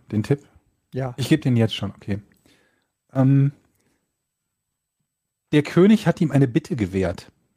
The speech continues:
Speaker 1: dem Hofnarren. Er hat ihn erst zum Tode verurteilt, hat ihm dann aber quasi für seinen treuesten Dienst oder für seine treuen Dienste über Jahre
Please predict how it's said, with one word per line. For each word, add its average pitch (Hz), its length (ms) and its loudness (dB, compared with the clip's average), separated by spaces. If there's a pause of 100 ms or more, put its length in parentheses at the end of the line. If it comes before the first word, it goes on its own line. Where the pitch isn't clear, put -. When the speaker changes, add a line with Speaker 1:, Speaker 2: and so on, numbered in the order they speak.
Speaker 1:
dem 98 160 -4
Hofnarren. 107 360 -2
Er 117 40 4
hat 117 80 -2
ihn 131 80 2
erst 143 180 2
zum 190 140 0
Tode 190 240 4
verurteilt, 175 720 -2
hat - 160 -4
ihm 143 140 0
dann 147 160 2
aber 131 200 0
quasi 127 360 -2
für 123 160 0
seinen 113 280 2
treuesten 127 640 0
Dienst 123 340 -2
oder 139 120 -2
für 120 80 -2
seine 110 200 2
treuen 127 360 0
Dienste 127 360 -2
über 113 140 0
Jahre 123 480 0